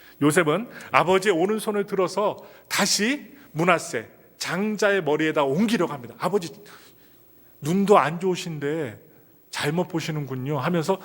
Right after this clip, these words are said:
손을 들어서 옮기려 합니다. 그런데요, 야곱이 이런 말을 하는 거예요. 우리 다 같이 창세기 사십팔 장 십구 절의 말씀 읽겠습니다. "그의 아버지가 허락하지 아니하며 이르되, 나도 안다.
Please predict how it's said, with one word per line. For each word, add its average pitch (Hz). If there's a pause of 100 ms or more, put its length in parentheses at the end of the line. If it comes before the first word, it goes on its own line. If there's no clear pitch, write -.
손을 269
들어서 190
옮기려 165
합니다. 160 (220)
그런데요, 180
야곱이 156 (720)
이런 185
말을 143
하는 135
거예요. 113 (460)
우리 143
다 143
같이 143
창세기 160
사십팔 160
장 208 (220)
십구 -
절의 165
말씀 120 (200)
읽겠습니다. 131 (800)
"그의 202
아버지가 170 (280)
허락하지 214
아니하며 175
이르되, 139 (580)
나도 160
안다. 147